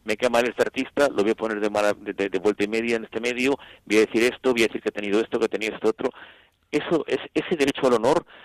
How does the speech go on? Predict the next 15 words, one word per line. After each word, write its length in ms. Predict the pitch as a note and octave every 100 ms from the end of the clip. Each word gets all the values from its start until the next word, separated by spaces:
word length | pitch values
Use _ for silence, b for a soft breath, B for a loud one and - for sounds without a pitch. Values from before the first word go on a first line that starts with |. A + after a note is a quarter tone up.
| b -
eh, 320 | - - -
mirar, 400 | F#2 F#2+ B2 -
eh, 280 | - - F2 -
yo 60 | G#2
pienso 240 | A#2 -
que, 220 | B2+ A2+
que 140 | - F#2+
eso, 180 | - C3+
eso, 320 | G2+ - C3+ -
eso 160 | -
es 40 | C#3+
muy 120 | G#2 -
serio, 200 | F2+ D2+
muy, 240 | D2+ D#2+
muy, 260 | F2 F2+